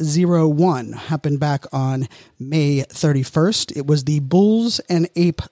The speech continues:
project. So Bulls and Apes project. Uh, it was a project, we actually had, uh, one of the co-founders, uh, on the podcast,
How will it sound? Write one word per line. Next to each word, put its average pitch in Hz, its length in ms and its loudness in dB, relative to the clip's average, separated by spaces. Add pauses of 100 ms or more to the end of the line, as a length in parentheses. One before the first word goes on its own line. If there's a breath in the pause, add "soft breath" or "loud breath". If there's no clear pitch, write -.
(160)
project. - 500 -8
So 131 120 -2
Bulls 156 300 2
and 175 140 2
Apes 151 240 -2
project. 156 540 -2 (360 loud breath)
Uh, 139 340 0 (100)
it 147 240 2
was 147 260 2
a - 120 -2 (100)
project, 170 340 2
we 170 80 4
actually 170 220 0
had, 156 320 2
uh, 143 200 -2
one 147 100 0
of 143 80 -2
the 143 60 -4
co-founders, 151 720 0 (340 loud breath)
uh, 131 260 -4
on 139 140 -2
the 131 80 -6
podcast, 175 600 0